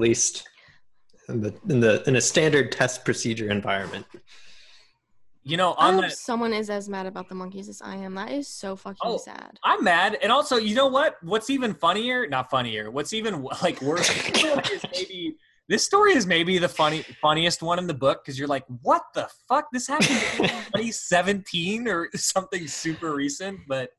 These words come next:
Speaker 1: And all this, the corp-, the C-suite people are like, "Oh, we didn't know anything about it." Like
Speaker 2: Yeah, <laughs> yeah, for sure. There's several tendrils of this that we should continue to, to discuss, but,
Speaker 1: Just
Speaker 2: like
Speaker 1: some rogue scientist <laughs> installing parts in our cars. I don't know.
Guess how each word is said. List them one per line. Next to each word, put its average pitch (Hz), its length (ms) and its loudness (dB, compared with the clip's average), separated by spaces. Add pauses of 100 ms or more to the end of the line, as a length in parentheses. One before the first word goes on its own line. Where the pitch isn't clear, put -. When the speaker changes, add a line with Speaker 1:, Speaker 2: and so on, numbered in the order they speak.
(220)
Speaker 1:
And 147 100 4
all 143 140 4
this, 139 220 4
the 143 240 2
corp-, 131 480 2
the 131 160 6
C-suite 131 680 2
people 127 260 0
are 110 100 4
like, 95 180 0 (160)
"Oh, 120 80 0
we 104 100 -2
didn't 180 160 4
know 98 140 -4
anything 95 340 -8
about 120 300 -2 (100)
it." - 60 -20 (120)
Like - 280 -8
Speaker 2:
Yeah, 233 200 2 (120)
<laughs> - 100 -4
yeah, 226 140 2 (180)
for - 80 -6
sure. 214 400 0 (380)
There's 226 300 2
several 220 580 0
tendrils 160 400 -2
of 135 100 -6
this 131 200 -6
that 131 100 -6
we 131 100 -4
should 135 180 -6
continue 139 520 -6
to, 113 180 -8 (300)
to 151 100 -2
discuss, 123 580 -4
but, 151 60 0
Speaker 1:
Just 143 140 4
Speaker 2:
like 147 160 4
Speaker 1:
some 110 100 -8
rogue 120 320 2
scientist 113 960 -4
<laughs> - 0 -
installing 131 640 0
parts 131 380 0
in 107 80 -4
our 101 120 -4
cars. 110 460 -2
I 120 140 -2
don't 101 140 -6
know. 120 340 -16